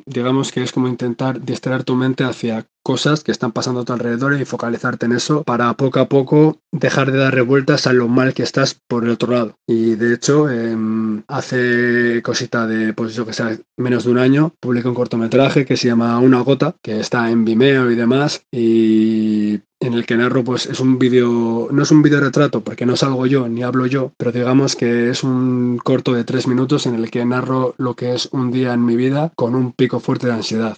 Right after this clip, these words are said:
Y creo que en ese aspecto, pues, de reflejarlo bien y, bueno, eh,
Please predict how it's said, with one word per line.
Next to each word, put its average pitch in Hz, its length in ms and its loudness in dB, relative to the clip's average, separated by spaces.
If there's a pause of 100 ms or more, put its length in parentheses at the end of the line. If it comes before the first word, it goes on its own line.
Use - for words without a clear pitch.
Y 131 120 -2
creo 127 240 0
que 120 380 0
en 123 80 2
ese 123 140 0
aspecto, 123 420 -2
pues, 110 340 -4 (160)
de 110 680 -2 (300)
reflejarlo 117 540 -4
bien 135 200 2
y, 110 180 0
bueno, 107 380 -4
eh, 107 340 -6